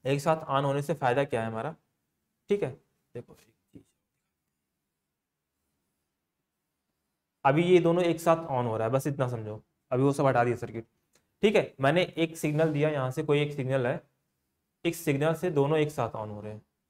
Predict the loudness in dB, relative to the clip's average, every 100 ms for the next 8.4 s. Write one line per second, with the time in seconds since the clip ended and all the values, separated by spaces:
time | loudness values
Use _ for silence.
0 | _ _ _ -2 -2 -6 _ _ _ _
1 | -4 0 0 0 -2 -2 -2 -4 -6 -6
2 | -6 -8 -14 _ _ _ _ _ _ _
3 | -12 -4 -4 -4 -8 -12 -14 -16 -16 -20
4 | _ _ _ _ _ _ -6 -2 2 2
5 | 4 2 0 -4 -8 -4 -2 0 0 2
6 | 2 4 4 4 0 0 0 0 0 -2
7 | 0 -2 -2 -4 -6 -10 -14 -18 _ _
8 | _ _ 0 0